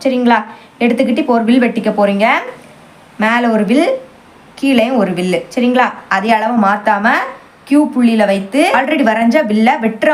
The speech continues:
மாதிரி வில் வெட்டிக்கோங்க, சரிங்களா? இப்ப பாருங்க, இந்த ரெண்டு வில்லுமே வெட்டும் போது இங்க ஒரு புள்ளி உருவாகுது பாத்தீங்களா? இந்த ரெண்டு புள்ளியையும் இணைத்து ஒரு கோடு வரைய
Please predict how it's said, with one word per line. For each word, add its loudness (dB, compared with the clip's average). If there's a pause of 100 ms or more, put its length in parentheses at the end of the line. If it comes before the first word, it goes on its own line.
(140)
மாதிரி 0 (220)
வில் 4
வெட்டிக்கோங்க, -4 (160)
சரிங்களா? 0 (300)
இப்ப -4
பாருங்க, 0
இந்த 4
ரெண்டு 2
வில்லுமே 4
வெட்டும் 2
போது 2 (100)
இங்க 4
ஒரு 2
புள்ளி 4
உருவாகுது 0
பாத்தீங்களா? 2 (520)
இந்த 4 (120)
ரெண்டு 0 (100)
புள்ளியையும் 4
இணைத்து 2 (500)
ஒரு 2 (100)
கோடு 2
வரைய 0